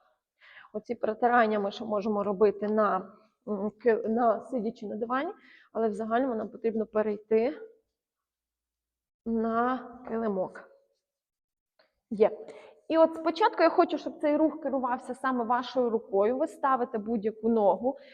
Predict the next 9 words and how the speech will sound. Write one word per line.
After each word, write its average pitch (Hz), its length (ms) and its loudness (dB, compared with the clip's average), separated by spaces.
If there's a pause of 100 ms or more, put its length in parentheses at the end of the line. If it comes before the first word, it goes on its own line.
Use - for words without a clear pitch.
е, 214 200 2
тримаєте, 220 580 4
верніше, 214 380 -2
будь-яку 208 400 -2
ногу. 196 420 2 (520)
Ось 339 180 6
так 302 240 4
за 302 120 4
п'яточку 254 800 2